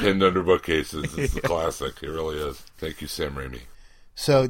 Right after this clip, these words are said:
Speaker 3: yeah, Daryl decides he's gonna leave Noah to be eaten, not before he grabs a, uh, is it Morley cigarettes? What's the X-Files brand? Is it Morley?
Speaker 1: Morley, it is. It is Morley, yes.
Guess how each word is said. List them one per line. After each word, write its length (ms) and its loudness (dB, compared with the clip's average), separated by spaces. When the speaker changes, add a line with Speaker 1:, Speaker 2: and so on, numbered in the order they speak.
Speaker 3:
yeah, 220 4
Daryl 300 12
decides 360 8
he's 120 -2
gonna 280 4
leave 220 2
Noah 220 4
to 60 0
be 200 -4
eaten, 240 0
not 160 12
before 300 4
he 140 0
grabs 440 4
a, 220 6
uh, 240 0
is 200 -2
it 100 4
Morley 400 8
cigarettes? 440 4
What's 160 2
the 140 4
X-Files 440 0
brand? 360 -4
Is 80 -2
it 80 -6
Morley? 240 0
Speaker 1:
Morley, 520 6
it 120 4
is. 400 4
It 100 -2
is 160 -4
Morley, 540 -2
yes. 380 -6